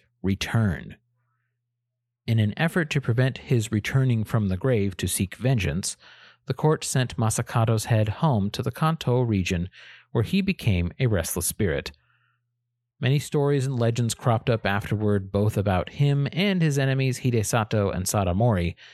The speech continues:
but if you want to read about them, you'll have to buy Doctor Friday's excellent book, The First Samurai. Next time, we will explore the art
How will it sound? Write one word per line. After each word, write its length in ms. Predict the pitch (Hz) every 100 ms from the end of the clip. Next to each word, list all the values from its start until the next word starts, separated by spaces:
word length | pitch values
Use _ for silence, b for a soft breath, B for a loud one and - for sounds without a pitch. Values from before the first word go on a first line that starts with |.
| B B B _
but 160 | - -
if 260 | 190 214 -
you 100 | 190
want 240 | 143 131 -
to 120 | 120
read 220 | 113 98
about 260 | 92 85 -
them, 180 | 90
you'll 160 | 92 101
have 280 | - 170 -
to 100 | 131
buy 180 | 123 117
Doctor 300 | 113 - 113
Friday's 420 | 107 95 95 95
excellent 460 | 135 127 - 147 131
book, 260 | 90 80 - B B -
The 80 |
First 360 | 127 85 80 -
Samurai. 580 | 117 101 85 76 80 - - _ _ _ _ _ _ _ _ _ _ _ _ _ -
Next 320 | 214 - -
time, 360 | 131 110 104 -
we 180 | 135 220
will 200 | 233 220
explore 520 | - - 123 117 120
the 160 | 117 -
art 260 | 131 165